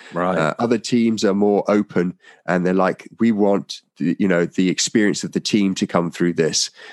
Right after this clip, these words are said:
Speaker 2: Um, so, you know, the, the teams like Assassin's Creed teams are much more like that. Um, so everyone def-, does it differently, but we have a structure in place that ensures that tone, um, and quality is persistent throughout the game.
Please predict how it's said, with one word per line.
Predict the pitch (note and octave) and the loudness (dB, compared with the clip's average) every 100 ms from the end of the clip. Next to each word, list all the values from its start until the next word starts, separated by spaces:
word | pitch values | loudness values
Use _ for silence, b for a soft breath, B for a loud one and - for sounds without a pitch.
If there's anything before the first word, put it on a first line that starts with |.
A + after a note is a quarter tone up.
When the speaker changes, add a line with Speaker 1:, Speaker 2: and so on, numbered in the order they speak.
| B - | B -2
Speaker 2:
Um, | D#2+ E2 E2 | 0 0 0
so, | F#2+ | -2
you | |
know, | E2+ E2 | 0 0
the, | D#2+ F2+ E2+ - | 0 -2 -2 -4
the | |
teams | - G#2 F#2 F2+ | -2 0 0 0
like | D#2+ - | 0 -2
Assassin's | E2 F2 - F2+ - | -2 -2 -2 -4 -2
Creed | F#2+ F2+ - | 0 0 -2
teams | - - E2 D#2+ D#2 | -4 0 0 0 -2
are | |
much | E2 - - | -2 -4 -4
more | E2+ E2 | -4 -2
like | D#2+ - | -4 -4
that. | - - - - B B B B - | -6 -6 -8 -18 B B B B -4
Um, | D#2 D#2+ E2+ | -2 -2 -2
so | - | -2
everyone | D3+ D#3 D3+ B2 | 0 2 2 2
def-, | B2 G#2+ - | 0 -2 -2
does | A2+ G#2 | -2 0
it | F#2+ | -2
differently, | G2+ G2+ A#2 A#2+ - | -2 0 0 0 -2
but | - B2 - | -4 -2 0
we | A2+ | 0
have | G#2 G#2 | 2 2
a | G#2 | 0
structure | - - A#2+ - - | -2 -2 -2 -2 -4
in | F2 E2+ | -4 -2
place | F#2+ F#2 - | -2 -2 -2
that | B1 | -4
ensures | F2 - F2 D#2+ | -4 -2 -2 -2
that | E2 D2+ B B B - | -2 -4 B B B -6
tone, | - G#2+ G#2 G#2 G2+ - B B - | 0 2 4 2 0 -6 B B -2
um, | E2+ F2 F2 F2 F2+ | 0 2 2 0 0
and | G2 F2 | -2 -2
quality | - G2+ F#2+ - E2+ E2+ | 0 2 2 0 0 0
is | E2 | -2
persistent | - G2 - - - - | -4 -4 -4 -4 -6 -8
throughout | - F2 D#2+ - | -4 -2 -2 -6
the | - | -4
game. | D#2+ D#2+ | -2 -2